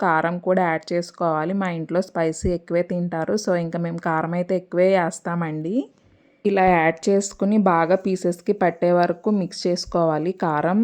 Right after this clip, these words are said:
అట్లా మిక్స్ చేసుకుంటేనే కారం పీసెస్ అన్నిటికీ పడుతుంది కదా. So ఇంకా మనం నెక్స్ట్ ఇంకా జీలకర్ర పౌడర్, ధనియాల పౌడర్, ఇక్కడ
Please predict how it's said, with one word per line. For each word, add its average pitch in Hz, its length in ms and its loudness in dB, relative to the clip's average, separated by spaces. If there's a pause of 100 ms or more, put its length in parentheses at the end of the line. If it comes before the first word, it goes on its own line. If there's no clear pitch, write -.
(260)
అట్లా 175 300 0 (420)
మిక్స్ 180 280 -4
చేసుకుంటేనే 180 720 -2
కారం 180 400 -2
పీసెస్ 175 400 -4
అన్నిటికీ 170 400 -4
పడుతుంది 160 440 -2
కదా. 156 300 -4 (540)
So - 120 -4 (100)
ఇంకా 175 320 2 (220)
మనం 175 360 -2
నెక్స్ట్ 165 360 -6
ఇంకా 185 260 -2
జీలకర్ర 175 580 0
పౌడర్, 175 440 0
ధనియాల 165 440 -2
పౌడర్, 165 480 0
ఇక్కడ 165 280 -4